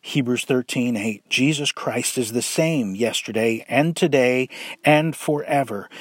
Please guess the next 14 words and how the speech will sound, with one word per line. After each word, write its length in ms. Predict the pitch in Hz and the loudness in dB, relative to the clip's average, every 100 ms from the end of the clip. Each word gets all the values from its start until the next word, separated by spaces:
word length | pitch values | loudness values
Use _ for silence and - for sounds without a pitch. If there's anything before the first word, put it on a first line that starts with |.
| - - | -10 -4
Messiah 520 | 120 - 139 165 160 | -2 4 6 6 2
Jesus 480 | 127 151 147 127 147 | 0 -2 -2 -2 -2
is 160 | 120 - - | -4 -4 0
in 360 | 170 175 175 | 4 4 4
these 280 | 147 151 147 | 2 2 0
feasts 420 | - 151 151 - | 0 2 2 -2
of 240 | 151 131 127 | -2 -2 0
the 100 | 127 | 0
Lord, 380 | 113 104 92 - - | 2 0 -4 -12 -16
yesterday, 600 | 123 120 127 - 131 131 131 | 0 2 4 2 0 0 0
today, 560 | - 113 110 101 101 - - - | -6 0 0 0 -4 -8 -20 -8
and 180 | 110 113 | -6 0
forever. 540 | 123 120 110 90 85 _ _ _ - | 2 4 4 0 -12 _ _ _ -6
Hallelujah. 800 | - 120 117 120 107 95 - | 0 4 4 2 -4 -8 -14